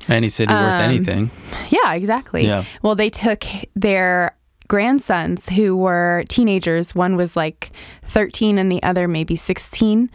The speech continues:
Speaker 1: Oh, they bought 'em hookers?
Speaker 2: Well, they,
Speaker 1: Yes.
Speaker 2: um, no, they were exploring. And I guess at one point, um, my mom's cousin went back to the hotel to rest.
Speaker 1: With a
Speaker 2: And his
Speaker 1: hooker?
Speaker 2: wife, sure, with a hooker.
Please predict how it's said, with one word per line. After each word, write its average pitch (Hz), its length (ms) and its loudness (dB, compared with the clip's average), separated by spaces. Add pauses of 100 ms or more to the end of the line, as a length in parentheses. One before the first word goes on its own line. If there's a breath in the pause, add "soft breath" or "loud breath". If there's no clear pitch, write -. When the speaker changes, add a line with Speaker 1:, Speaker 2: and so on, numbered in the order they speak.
Speaker 1:
Oh, 107 160 2
they 104 100 0
bought 98 220 0
'em 98 100 -2
hookers? 113 460 0 (100)
Speaker 2:
Well, 208 640 2 (100)
they, 196 720 0 (140)
Speaker 1:
Yes. 196 280 2
Speaker 2:
um, 180 200 -2 (160)
no, 220 540 2
they 202 160 2
were 202 160 2
exploring. 202 1040 0
And 196 160 0
I 190 80 0
guess 226 320 0
at - 100 -4
one 196 220 0
point, 190 420 -2 (480 loud breath)
um, 180 560 0 (300)
my 196 200 2
mom's 185 320 0
cousin 220 500 0
went - 180 -2
back 180 220 0
to 190 100 0
the 180 100 0
hotel 175 800 0 (240)
to 190 120 2
rest. 170 520 0 (200 loud breath)
Speaker 1:
With - 120 4
a - 20 2
Speaker 2:
And 202 100 2
his 196 200 2
Speaker 1:
hooker? 208 120 0
Speaker 2:
wife, 185 540 -2 (300)
sure, 170 400 0
with 170 160 -4
a 175 60 0
hooker. 170 500 -2